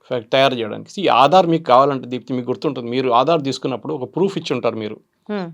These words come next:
Speaker 1: ఒకటి మీ ఐడీ ప్రూఫ్, ఏదైనా మీ ఇంటి పేరో, లేకుంటే మీ ఇంట్లో ఉన్న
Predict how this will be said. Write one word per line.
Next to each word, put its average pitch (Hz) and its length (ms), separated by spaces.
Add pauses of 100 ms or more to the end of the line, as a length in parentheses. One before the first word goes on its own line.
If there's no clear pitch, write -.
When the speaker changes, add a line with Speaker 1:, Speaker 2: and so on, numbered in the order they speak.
Speaker 1:
ఒకటి 170 180
మీ 156 100
ఐడీ 147 240
ప్రూఫ్, 117 340
ఏదైనా 127 300
మీ 120 200
ఇంటి 120 180
పేరో, 123 380
లేకుంటే 113 300
మీ 117 140
ఇంట్లో 120 280
ఉన్న 120 240